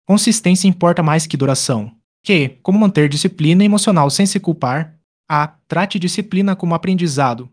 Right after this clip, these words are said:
celebre pequenas vitórias, ajuste ações pequenas e reveja obstáculos sem autojulgamento. Disciplina eficaz é gentil e constante, não punitiva.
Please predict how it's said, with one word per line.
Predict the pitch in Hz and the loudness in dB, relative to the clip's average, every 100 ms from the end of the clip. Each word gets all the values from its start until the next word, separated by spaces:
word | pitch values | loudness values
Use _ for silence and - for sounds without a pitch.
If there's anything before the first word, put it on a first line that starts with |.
| - | -12
celebre | - 147 180 185 | -4 -2 -2 -2
pequenas | 185 185 202 202 | -4 -2 -2 0
vitórias, | 180 175 143 127 139 - _ | -2 -2 -2 -2 -6 -10 _
ajuste | 180 160 180 - | -4 -2 -2 -2
ações | 175 - 170 185 | -4 -2 -2 -2
pequenas | - 180 175 190 214 - | -4 -4 -2 -2 -2 -4
e | 165 | -2
reveja | 175 165 196 | -2 0 0
obstáculos | 202 185 - 165 190 170 | -2 -4 -4 -4 -4 -4
sem | - 180 | -4 -2
autojulgamento. | 175 190 208 202 180 131 107 - - _ _ _ | -2 -4 -4 -2 -2 -4 -6 -12 -20 _ _ _
Disciplina | 165 - 175 160 156 | -6 -4 -2 0 0
eficaz | 165 196 165 165 196 | -2 -2 0 2 2
é | |
gentil | 190 180 - 151 160 | 2 0 0 0 -2
e | |
constante, | 160 175 185 - 147 131 - 131 | -4 -4 -4 -2 -2 -2 -4 -4
não | 147 190 | -2 0
punitiva. | 190 190 190 143 113 104 113 | 0 -2 -2 -4 -4 -8 -16